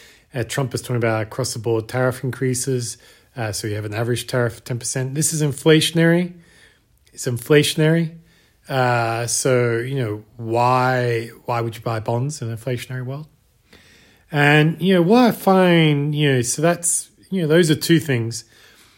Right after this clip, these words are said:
What I think is also interesting is the, uh, uh, you know, mi-, the finance, uh, the U S releases data on who holds its treasuries. So, of course, treasury, uh, outstanding has increased, and as the Fed has been reducing its balance sheet,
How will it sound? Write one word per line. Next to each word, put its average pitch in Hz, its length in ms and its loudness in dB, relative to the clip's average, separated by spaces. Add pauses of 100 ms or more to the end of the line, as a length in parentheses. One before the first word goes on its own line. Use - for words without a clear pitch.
(140)
What 208 140 4
I - 20 6
think 208 140 6
is 151 140 6
also 165 300 6
interesting 123 500 -2
is 113 200 -4
the, 117 380 -6
uh, 107 340 -6 (1300)
uh, 117 500 -4
you 123 200 -2
know, 117 80 -4
mi-, 127 220 0
the 127 240 0
finance, 135 640 0
uh, 110 320 -8
the 127 200 -6
U 151 180 6
S 135 240 4
releases 123 420 0
data 120 300 -2
on 117 180 -4
who 117 220 -6
holds 113 240 -4
its 107 100 -10
treasuries. 131 540 -6 (480)
So, - 140 4
of 127 100 0
course, - 320 2
treasury, 139 960 2
uh, 113 500 -4
outstanding 123 880 0 (500)
has 120 160 -6
increased, 135 520 -2
and 123 180 -6
as 120 160 -4
the 113 80 -4
Fed 135 260 0
has 123 120 0
been 117 160 -4
reducing 113 400 -6
its 95 80 -12
balance 147 340 0
sheet, 113 340 -8